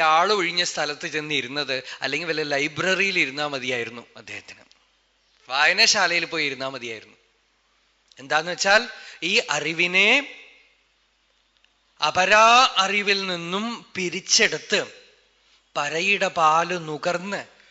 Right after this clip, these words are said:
പതിനായിരം ആണ്ടൊരല്പനേരം പോലെ കഴിക്കണമെങ്കിൽ ആ അറിവ് ഇന്ദ്രിയങ്ങളിലൂടെയുള്ള അറിവാണെങ്കിൽ, മനസ്സിലൂടെയുള്ള അറിവാണെങ്കിൽ ഒരിക്കലും സാധ്യമല്ല.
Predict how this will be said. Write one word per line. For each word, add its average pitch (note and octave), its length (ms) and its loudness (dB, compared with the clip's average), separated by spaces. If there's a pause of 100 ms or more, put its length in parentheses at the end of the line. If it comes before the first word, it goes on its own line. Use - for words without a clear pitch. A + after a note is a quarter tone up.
(160)
പതിനായിരം F#3+ 880 0
ആണ്ടൊരല്പനേരം G3+ 1300 2
പോലെ F#3 340 2
കഴിക്കണമെങ്കിൽ D3 880 -2 (1900)
ആ C#3 80 -4 (380)
അറിവ് C#3+ 360 -2 (640)
ഇന്ദ്രിയങ്ങളിലൂടെയുള്ള G3 1200 0
അറിവാണെങ്കിൽ, D3 640 0 (480)
മനസ്സിലൂടെയുള്ള F3 920 -4
അറിവാണെങ്കിൽ C#3+ 600 -2
ഒരിക്കലും C#3+ 460 -6
സാധ്യമല്ല. - 560 -8